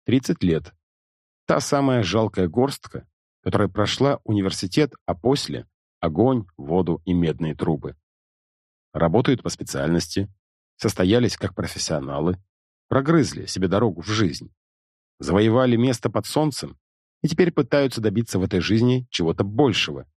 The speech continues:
чем средний юрист-работяга. Практики на девяносто процентов. На оставшиеся десять —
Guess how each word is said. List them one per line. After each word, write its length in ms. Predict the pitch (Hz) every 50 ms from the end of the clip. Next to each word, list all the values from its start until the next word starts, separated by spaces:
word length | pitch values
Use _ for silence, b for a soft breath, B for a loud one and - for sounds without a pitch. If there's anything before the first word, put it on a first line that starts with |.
| _ _ _
чем 240 | - - 87 80
средний 640 | 78 - - 85 92 113 123 110 113 113 110 107 - _
юрист-работяга. 1300 | - 78 87 92 90 82 87 90 - - - - 80 87 73 78 - - - 69 58 58 60 60 - _ _ _ _ _ _ _ _ _ _ _ _ _ _ _ _ _
Практики 600 | 104 120 143 131 - - 82 - - 60 62 - _
на 80 | 80
девяносто 480 | 80 76 85 95 110 127 127 120 - 113
процентов. 680 | - 117 120 - - 92 87 73 65 - - - _ _ _ _ _ _ _ _ _ _ _ -
На 180 | 82 87 90
оставшиеся 600 | 87 85 - 139 143 - - - 92 85 - 87
десять — 460 | 80 78 87 82 - - - - -